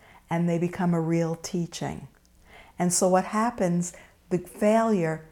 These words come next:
becomes success. And I say in the book that the failure and success are the same thing. And the great failure is also the great success when we're not running, when we're not scared.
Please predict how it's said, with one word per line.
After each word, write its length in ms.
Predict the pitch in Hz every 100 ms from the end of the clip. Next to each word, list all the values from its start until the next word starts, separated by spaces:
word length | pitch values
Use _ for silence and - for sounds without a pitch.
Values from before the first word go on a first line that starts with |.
| -
becomes 480 | 175 - 190 180 175
success. 920 | - 180 - 202 190 165 160 - - - - -
And 160 | 175 175
I 100 | 196
say 340 | - 202 214
in 140 | 202
the 80 | 180
book 320 | 156 160 156 - - - _
that 440 | 175 170 165 - - - -
the 140 | 170
failure 680 | - 196 190 196 196 185 185 175
and 160 | 180
success 680 | - 180 - 185 175 175 - -
are 100 | 170
the 120 | 170
same 420 | 165 - 165 165 165
thing. 560 | - 165 160 139 143 - - -
And 160 | 170 165
the 40 |
great 300 | 170 175 170
failure 720 | 170 175 170 165 170 156 143 - - -
is 160 | 156 147
also 460 | 147 156 - 147
the 140 | 143 147
great 340 | 156 139 135
success 800 | - - - 170 139 139 - - - - _
when 180 | 165 170
we're 120 | 170
not 360 | 175 175 175 165
running, 600 | 170 175 175 147 - - - _ _
when 140 | 165
we're 120 | 156 160
not 300 | 160 165 -
scared. 760 | - - 165 165 156 - -